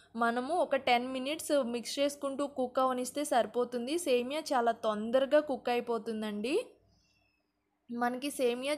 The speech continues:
చేసుకోవడం చాలా ఈజీ అండి. నేను చెప్పిన కొలతలతో చేస్తే, ఆ, పర్ఫెక్ట్గా వస్తుందండి. టైట్ అవ్వకుండా, లూజ్ అవ్వకుండా సేమియా పాయసం అనేది చాలా బాగా వస్తుంది. ఒక్కసారి ఇట్లా ట్రై చేసి చూడండి మీరు కూడా,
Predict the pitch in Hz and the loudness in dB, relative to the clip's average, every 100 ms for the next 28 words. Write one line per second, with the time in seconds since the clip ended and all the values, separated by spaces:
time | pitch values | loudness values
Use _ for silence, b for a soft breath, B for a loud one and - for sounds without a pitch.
0 | 294 269 269 269 262 294 294 226 220 233 | 2 2 2 2 2 0 0 2 4 4
1 | 269 269 247 233 254 233 240 294 254 240 | 2 2 -2 -2 -2 -2 -4 -4 -4 -4
2 | 262 277 262 269 277 254 247 226 247 233 | -2 -2 -2 -4 -6 0 0 2 -2 -2
3 | 240 233 220 220 - 403 B B B 240 | -4 -2 -4 -4 -2 -2 B B B -10
4 | - 233 226 214 196 247 226 226 262 247 | 0 2 4 2 2 4 4 2 -2 -2
5 | 220 285 254 247 247 247 240 254 302 285 | 2 4 4 0 -4 -2 -2 -2 -2 2
6 | 220 226 247 254 247 240 240 277 254 233 | 2 2 2 0 0 -2 0 0 2 2
7 | 240 247 254 233 240 233 277 453 B B | 2 2 2 2 -2 0 0 0 B B
8 | B - 233 240 269 262 240 247 247 233 | B 4 4 4 0 2 2 2 -2 -2
9 | 233 277 440 392 220 262 220 226 247 214 | -2 0 0 0 -2 0 2 4 2 4
10 | 214 202 220 262 247 - 240 240 339 277 | 4 4 2 2 2 -2 -6 -4 0 0
11 | - 247 247 240 277 277 226 247 233 - | -2 -4 2 2 2 -2 -2 2 2 2
12 | 214 214 254 269 - 247 233 226 220 220 | 0 0 -2 -2 0 0 0 -2 -4 -2
13 | 220 220 220 214 330 | -4 -2 -2 0 -2